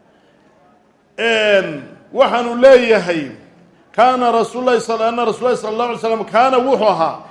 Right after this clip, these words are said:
idaa faraqa min as-salaa wa sallam," marka uu salaada ka faaruqay, uu salaamtay, wuxuu odhan jiray, "Laa ilaaha illa Allah wahdahu la sharika lah, lahul mulku wa lahul hamdu wa huwa ala kulli shay'in qadiir. Allahumma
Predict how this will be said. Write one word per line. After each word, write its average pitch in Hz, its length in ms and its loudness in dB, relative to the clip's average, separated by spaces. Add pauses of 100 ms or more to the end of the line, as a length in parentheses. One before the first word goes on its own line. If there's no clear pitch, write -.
(200)
idaa 226 240 2
faraqa 233 360 2
min 226 160 -6
as-salaa 240 400 -2
wa 233 160 2
sallam," 208 480 -4 (520)
marka 240 360 0
uu 226 120 -2
salaada 233 760 0 (640)
ka 262 140 2
faaruqay, 240 520 2
uu - 60 -4
salaamtay, 220 440 -2
wuxuu 220 120 -2
odhan 220 140 -2
jiray, 214 160 -2
"Laa 226 180 4
ilaaha 214 220 0
illa 214 100 -6
Allah 226 240 -2
wahdahu 202 240 -2
la 202 140 -2
sharika 208 380 -4
lah, 202 120 -4
lahul 214 240 2
mulku 220 280 -8
wa 214 60 -2
lahul 208 180 -2
hamdu 214 360 -6 (280)
wa 165 60 -10
huwa 202 180 2
ala 185 180 0
kulli 165 180 -10
shay'in 151 280 -12
qadiir. 139 300 -12 (140)
Allahumma 202 360 2